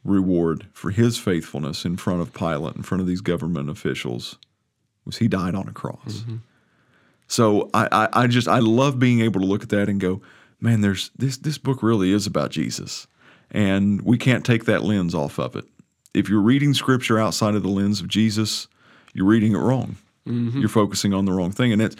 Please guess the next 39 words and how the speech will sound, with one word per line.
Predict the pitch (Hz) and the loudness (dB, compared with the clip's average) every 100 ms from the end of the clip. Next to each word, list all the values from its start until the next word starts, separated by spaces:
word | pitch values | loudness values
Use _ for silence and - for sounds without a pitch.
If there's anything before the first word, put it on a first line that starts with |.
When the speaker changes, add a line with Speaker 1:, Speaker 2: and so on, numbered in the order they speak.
| - | -8
Speaker 1:
I | - | 0
think | 160 139 | 2 4
that's | 127 | 2
never | 123 120 | 4 4
more | 110 104 | 4 4
evident. | 104 101 98 92 | 2 2 2 2
Everybody's | 92 123 127 117 117 | 2 2 2 2 2
scared | - - 98 | 0 0 2
of | 101 | 0
the | 110 | -2
book | 92 98 | -4 -2
of | 87 | 0
Revelation, | 92 90 87 98 - 104 - _ - - | 0 0 0 -2 -2 -4 -8 _ -10 0
and, | 117 - | 2 2
and | 113 | 2
I | 90 | 2
get | 117 90 113 110 | 2 2 4 4
it. | 120 - - - - | 0 -8 -16 -12 -2
Speaker 2:
Oh, | |
yeah. | 117 - | 0 2
Speaker 1:
Uh, | 98 | 2
eh, | 151 | 2
w-, | 143 143 147 - | 4 4 4 4
well, | 170 175 135 | 4 6 4
I, | - | 4
I | 143 | 4
get | 120 151 | 4 4
it. | 139 | 4
And, | 120 - | 4 4
and | 120 | 4
listen, | 117 143 110 | 4 4 2
if | 107 | 2
you | 135 | 2
wanna | 202 190 | 2 2
read | 180 175 | 2 0
some | - 120 | 0 2
crazy | 156 160 131 | 4 4 2
stuff | 123 143 135 | 0 0 2
too, | 170 143 | 0 0